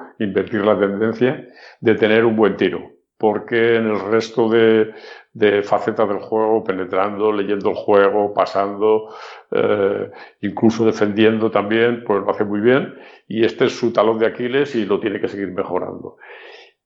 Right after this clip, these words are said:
Mm, y en cuanto a lo del baloncesto ofensivo, pues me gusta mucho, porque yo creo que lo que hay que hacer es, eh, intentar ese tipo de juego, un juego bonito, alegre, rápido,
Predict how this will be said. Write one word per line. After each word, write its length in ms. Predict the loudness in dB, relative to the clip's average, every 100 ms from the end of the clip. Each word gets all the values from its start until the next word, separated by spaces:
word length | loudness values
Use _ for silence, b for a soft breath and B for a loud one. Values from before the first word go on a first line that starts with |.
| -4
Mm, 500 | -2 0 0 0 2
y 100 | 2
en 140 | 2
cuanto 440 | 4 4 4 4 4
a 40 |
lo 140 | 6 6
del 80 |
baloncesto 440 | 4 2 -2 -8 -8
ofensivo, 560 | -8 -8 -6 -2 0
pues 500 | 2 4 4 0 -4
me 140 | -6 -4
gusta 300 | -2 -2 -2
mucho, 460 | -2 -2 -4 -4 -10
porque 240 | -10 -8
yo 160 | -4 -2
creo 220 | 0 0
que 80 | 2
lo 100 | 2
que 100 | 2
hay 100 | 2
que 80 | 2
hacer 360 | 2 2 2 B B B _
es, 520 | 4 6 6 2 -6
eh, 280 | -4 0 0
intentar 560 | 0 0 0 4 4 4
ese 200 | -2 -6
tipo 260 | -8 -4 -2
de 80 |
juego, 380 | 0 0 0 0
un 60 | -4
juego 240 | -4 -2
bonito, 440 | 0 0 0 2 2
alegre, 440 | 4 2 2 0
rápido, 680 | 2 0 0 -6 -6 -6